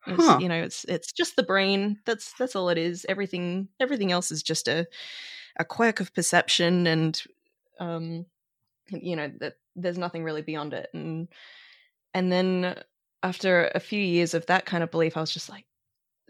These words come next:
Speaker 1: just kinda <laughs> spiraling a little bit. Um, I didn't really, I didn't really have any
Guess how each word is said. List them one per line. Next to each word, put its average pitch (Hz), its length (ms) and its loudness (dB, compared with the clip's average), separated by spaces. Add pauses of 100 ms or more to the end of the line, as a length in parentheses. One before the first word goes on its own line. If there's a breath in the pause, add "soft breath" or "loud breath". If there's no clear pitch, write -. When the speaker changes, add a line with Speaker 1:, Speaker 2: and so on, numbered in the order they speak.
Speaker 1:
just - 220 -6
kinda 285 200 4
<laughs> - 20 -2
spiraling 269 880 4
a 302 80 6
little 294 300 4
bit. 294 360 4
Um, 180 380 -2 (640)
I 226 60 2
didn't 240 180 6
really, 190 460 6 (480 loud breath)
I 190 40 -2
didn't 196 160 4
really 175 200 8
have 170 560 4
any 165 600 4